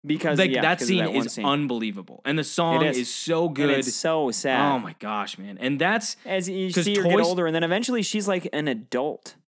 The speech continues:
Speaker 2: Mm-hmm.
Speaker 1: You know, the lady's an adult, and she just throws him a box into the side of the road.
Speaker 2: Yeah.
Speaker 1: You know?
Speaker 2: Yeah.
Speaker 1: It's just like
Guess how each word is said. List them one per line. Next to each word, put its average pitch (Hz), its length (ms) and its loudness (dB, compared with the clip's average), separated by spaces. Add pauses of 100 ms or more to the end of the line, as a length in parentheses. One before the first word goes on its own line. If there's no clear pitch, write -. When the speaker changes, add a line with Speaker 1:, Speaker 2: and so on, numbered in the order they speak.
Speaker 2:
Mm-hmm. 110 280 -4 (140)
Speaker 1:
You 123 140 -2
know, 117 140 0
the 127 100 0
lady's 165 300 0
an 127 60 -2
adult, 120 340 -2
and 110 80 -8
she 151 120 -6
just 143 160 -4
throws 147 260 -2
him 123 240 -6 (120)
a 139 100 -10
box 139 640 -2 (340)
into 156 140 -10
the 135 80 -2
side 151 260 -2
of 147 60 -2
the 120 80 -2
road. 123 440 -4 (400)
Speaker 2:
Yeah. 208 320 -2 (220)
Speaker 1:
You 127 140 -2
know? 117 300 -2
Speaker 2:
Yeah. 151 140 -2
Speaker 1:
It's 175 160 -2
just - 200 -4
like 113 260 -6